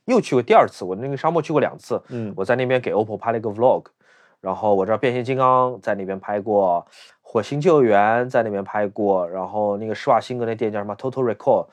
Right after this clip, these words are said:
Speaker 1: 全面回忆在那边拍过。
Speaker 2: 嗯。
Speaker 1: 只要跟火星外星相关的，哎，你不觉得这个很像《风之谷》吗？
Speaker 2: 很像。
Speaker 1: <laughs> 很像风之谷。
Speaker 2: 很像。
Speaker 1: 但我不知道谁抄谁啊。
Speaker 2: 他们，他即便是那个，呃，那套循环套装是不是很像风之谷？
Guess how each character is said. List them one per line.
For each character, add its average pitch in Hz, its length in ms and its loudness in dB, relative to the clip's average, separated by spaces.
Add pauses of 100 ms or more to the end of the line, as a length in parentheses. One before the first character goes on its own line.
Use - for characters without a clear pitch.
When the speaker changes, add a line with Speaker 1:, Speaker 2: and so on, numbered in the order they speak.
(140)
Speaker 1:
全 - 180 -6
面 143 140 -2
回 104 220 -2
忆 123 220 0
在 95 120 -8
那 95 60 -6
边 113 100 -6
拍 107 80 -4
过。 101 120 -4
Speaker 2:
嗯。 - 100 -16 (180)
Speaker 1:
只 - 80 0
要 107 80 4
跟 156 220 -2
火 - 400 -6
星 143 160 -6
外 156 160 0
星 123 200 -8
相 131 200 -8
关 147 180 -4
的， - 80 -16
哎， - 60 -20 (380)
你 175 120 -6
不 208 100 -6
觉 240 120 -4
得 - 20 -4
这 240 140 -6
个 - 20 -8
很 117 140 -12
像 123 140 -8
《风 185 220 -6
之 202 160 -4
谷》 - 220 -8
吗？ - 120 -16 (520)
Speaker 2:
很 117 340 0
像。 127 300 2
Speaker 1:
<laughs> - 0 -
很 - 340 0
像 - 240 4
风 - 160 4
之 - 0 -
谷。 143 280 6
Speaker 2:
很 139 120 0
像。 139 280 2 (240)
Speaker 1:
但 - 100 8
我 - 60 10
不 170 60 4
知 - 20 8
道 247 80 10
谁 180 140 2
抄 220 140 4
谁 92 160 -2
啊。 95 180 -2 (880)
Speaker 2:
他 254 160 6
们， 214 380 2
他 254 240 6
即 - 340 -6
便 208 240 2
是 190 220 -2
那 175 240 0
个， 120 180 0 (120)
呃， 120 240 0
那 160 160 -2
套 165 100 0
循 147 180 -4
环 170 160 -2
套 170 200 2
装 143 180 -2
是 156 80 -8
不 127 80 -2
是 113 60 -4
很 95 80 -8
像 104 120 -6
风 104 200 -12
之 101 160 -12
谷？ - 180 -18